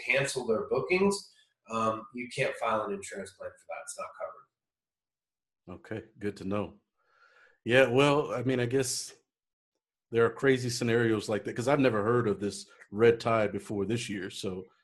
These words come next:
Speaker 1: Mm-hmm.
Speaker 2: uh, I'm, I'm sure that there are scenarios like this that will pop up from time to time, but, uh, it really does help, at least for me, to have peace of mind knowing that most of the rest of the things that I, that I do on a daily basis as I rent my properties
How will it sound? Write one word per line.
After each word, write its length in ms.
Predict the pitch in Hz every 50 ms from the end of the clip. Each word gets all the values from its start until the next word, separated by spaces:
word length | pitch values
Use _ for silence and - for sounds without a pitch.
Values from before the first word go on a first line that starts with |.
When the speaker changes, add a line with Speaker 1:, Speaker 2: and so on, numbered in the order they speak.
| _ _ _ -
Speaker 1:
Mm-hmm. 200 | 117 104 107 120
Speaker 2:
uh, 200 | 95 92 95 107 -
I'm, 160 | 107 107 107 -
I'm 140 | 110 104 98
sure 280 | - - - 123 113
that 160 | 101 101 98 -
there 140 | 110 104
are 40 | 101
scenarios 460 | 95 - 107 104 101 104 101 98 92
like 160 | 101 98 95 -
this 140 | 101 95
that 100 | - 101
will 120 | 101 98 101
pop 280 | - 107 104 101 -
up 160 | 101 95 - -
from 140 | - 95
time 240 | 95 - 98 95 95 92
to 80 | -
time, 300 | - 104 101 98 95 95
but, 260 | 87 98 101 95 - - _ _ _ _ _ _ _ _ _ _ _
uh, 120 | 92 98 - -
it 120 | 113 113 110
really 200 | 123 143 143 123
does 300 | - 120 117 117 113 -
help, 280 | - 117 110 107 -
at 100 | 113 110
least 180 | 113 120 117 120
for 80 | 110 98
me, 180 | 104 113 113 107
to 80 | 101
have 200 | 95 98 98 -
peace 240 | - 123 107 - -
of 40 | 98
mind 320 | 98 104 104 101 101 101
knowing 300 | 101 107 107 104 104 98
that 160 | 98 98 101 - - _ _ _ _ _ _
most 440 | - 107 110 120 127 131 123 - -
of 100 | 120 107
the 100 | 98 101
rest 300 | 92 104 117 113 113 113
of 80 | 107 95
the 100 | 104 101
things 380 | - - 117 110 110 110 101
that 100 | 104 101
I, 200 | 98 98 98 95 95 - _ _ - - _ _ _
that 80 | - 107
I 80 | 110
do 200 | 104 101 117 117 113
on 80 | 104 95
a 20 |
daily 300 | 95 117 113 110 107 107
basis 480 | 95 101 107 107 107 104 - 117 104 95
as 160 | 107 95 101
I 60 | 104
rent 260 | 104 92 104 110 87
my 100 | 107 104
properties 640 | 95 - - 113 107 104 - - 110 104 104 101 -